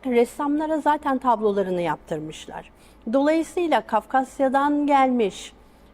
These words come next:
e, Azerbaycan'dan gelmiş, Batı Anadolu'dan gelmiş. Onlar için çok bir fark yok. Yani bu bölge, e, dokumanın çok yoğun olduğu bir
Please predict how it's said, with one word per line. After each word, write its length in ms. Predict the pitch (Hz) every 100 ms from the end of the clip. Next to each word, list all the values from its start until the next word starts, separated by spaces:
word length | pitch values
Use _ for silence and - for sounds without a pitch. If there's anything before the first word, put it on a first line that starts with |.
| -
e, 680 | 202 202 196 190 196 220 214 -
Azerbaycan'dan 1120 | 190 185 190 185 180 185 180 190 196 208 262
gelmiş, 600 | 294 285 277 262 - - - - -
Batı 260 | 202 208 -
Anadolu'dan 720 | 180 202 190 185 190 214 269
gelmiş. 420 | 320 330 269 208 -
Onlar 360 | 240 277 294
için 280 | 302 - 311
çok 280 | 302 302 311
bir 100 | 285
fark 380 | 311 285 285 226
yok. 180 | 160 -
Yani 400 | 254 269 262 208
bu 160 | 269 370
bölge, 540 | 311 240 208 202 302 - - - -
e, 80 | 214 208 208 202 196 185
dokumanın 520 | 214 - 269 294 330
çok 260 | 294 - 320 -
yoğun 320 | 220 233 294
olduğu 380 | 320 311 311 294
bir 120 | 285